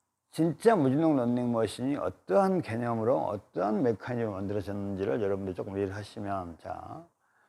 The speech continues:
저희 해피런 무진동 러닝머신은 층간소음 문제, 보통 세 가지를 걱정하거든요. 층간소음, 관절 부상, 이동의 불편함을 여러분들이 제일 많이 말씀들 하세요. 러닝머신 구매하실 때 체크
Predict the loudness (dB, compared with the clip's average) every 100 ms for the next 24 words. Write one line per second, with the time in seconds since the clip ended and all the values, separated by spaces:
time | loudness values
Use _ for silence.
0 | _ _ 0 4 6 4 2 2 2 2
1 | 2 2 2 2 2 -2 0 0 -2 -8
2 | _ _ _ _ _ _ -4 2 6 6
3 | 6 4 4 2 -2 -6 -10 -12 -14 _
4 | _ 2 4 6 8 12 12 10 4 2
5 | 2 4 2 0 -2 0 0 -2 -12 _
6 | _ _ _ _ _ _ 0 10 12 12
7 | 10 10 10 4 0 2 6 8 8 10
8 | 10 10 6 8 8 6 4 2 2 4
9 | 4 4 6 6 6 0 -2 -2 2 2
10 | 2 -2 -6 -10 -10 -10 -10 -8 -6 -4
11 | -6 -8 -12 -10 -8 -8 -8 -2 -2 -2
12 | -6 -6 -6